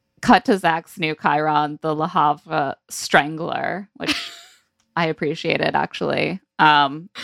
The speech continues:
Speaker 1: that's one mark in production's column, and
Speaker 2: Yeah,
Speaker 1: there
Speaker 2: they
Speaker 1: are
Speaker 2: did
Speaker 1: many in their lost
Speaker 2: That's, that's
Speaker 1: column.
Speaker 2: the editor. Yeah, the
Speaker 1: Yeah.
Speaker 2: editor is having some fun.
Speaker 1: <laughs> Yeah, exactly. Uh,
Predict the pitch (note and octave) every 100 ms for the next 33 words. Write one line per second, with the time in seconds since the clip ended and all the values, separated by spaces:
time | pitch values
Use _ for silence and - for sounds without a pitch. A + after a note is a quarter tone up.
0 | - F#3 F3+ F#3+ E3 E3+ E3 C#3+ D3+ -
1 | D3+ C#3+ - - - - - - D#3 -
2 | - C3+ - - C#3 D3 - C3+ E3 F#3
3 | E3+ D#3 D#3 D3+ C#3+ C#3+ - D3+ C3 D3+
4 | D#3 D3 C3+ D3 - - G#3 - A3+ B3
5 | F#3+ G3 E3 D#3+ C#3 C#3 D#3+ E3 C#3+ D#3
6 | F3+ F3 E3+ G3+ D3 E3+ D4+ - D3+ D#3+
7 | - D3 F3 F3 G3+ F#3 G#3 G#3 - -
8 | - - G#2+ - A3 _ - - - _
9 | - F3+ F3